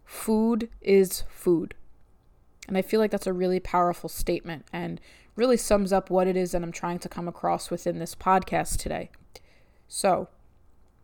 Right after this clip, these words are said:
I know that that's super hard to do, but I promise you that it gets easier over time. And just because you chose, say, pancakes over an egg white omelet at breakfast with your husband or your friends or your family,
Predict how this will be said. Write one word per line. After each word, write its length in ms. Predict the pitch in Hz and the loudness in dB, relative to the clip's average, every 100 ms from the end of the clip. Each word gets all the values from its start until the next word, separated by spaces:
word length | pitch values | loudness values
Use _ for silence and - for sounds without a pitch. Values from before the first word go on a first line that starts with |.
| _ - | _ -4
I 100 | 196 | 0
know 300 | 190 196 214 | 2 6 6
that 160 | 208 196 | 6 0
that's 180 | 185 - | -4 -4
super 400 | - 208 202 196 | -4 -4 0 -2
hard 460 | - - 175 180 | -2 -4 -2 -2
to 100 | - | -4
do, 360 | 165 170 185 233 - - - | -4 -2 -2 -4 -10 -20 -6
but 100 | 190 | 0
I 80 | 190 | 0
promise 640 | 175 - 185 180 202 - | 0 -4 -2 0 -2 -2
you 100 | 233 214 | -2 0
that 120 | 190 | -2
it 140 | 175 | -2
gets 260 | 190 185 - | -4 -4 -6
easier 560 | 202 208 196 196 185 190 | -2 -2 0 0 0 0
over 280 | 185 175 | -2 -2
time. 580 | 170 - 175 160 147 185 - _ - - - - - | -8 -6 -6 -4 -8 -12 -16 _ -20 -20 -20 -10 -2
And 180 | 196 | -2
just 320 | 180 226 233 - | 0 -2 -2 -6
because 800 | 262 - - 254 220 185 185 - - - | -8 -8 2 4 4 2 -4 -12 -14 -6
you 200 | 196 214 | 0 0
chose, 640 | 208 - 226 214 196 190 - | 0 0 4 6 6 4 -4
say, 280 | - 190 175 - | -2 0 -2 -6
pancakes 880 | - - 226 240 - 185 160 - - - - - - | -10 -2 -2 -2 -2 -2 -2 -8 -14 -14 -20 -16 0
over 240 | 185 185 | 0 2
an 200 | 185 185 | 0 0
egg 220 | 196 208 202 | 2 2 4
white 200 | 214 202 | 4 4
omelet 480 | 185 208 226 180 - - | 2 2 2 0 -2 -4
at 200 | 175 - | -4 0
breakfast 640 | 202 233 - 202 208 - | 0 0 2 2 0 -6
with 140 | 196 190 | -6 -4
your 100 | 185 | -2
husband 640 | 202 220 - 196 214 - - | 0 0 2 2 2 -6 -4
or 240 | 185 185 | 2 2
your 200 | 180 180 | 2 -2
friends 480 | 180 - 208 208 202 | -4 0 2 2 0
or 80 | 180 | -2
your 120 | 175 | -4
family, 640 | - 202 220 208 185 196 | -4 -2 0 0 -2 -4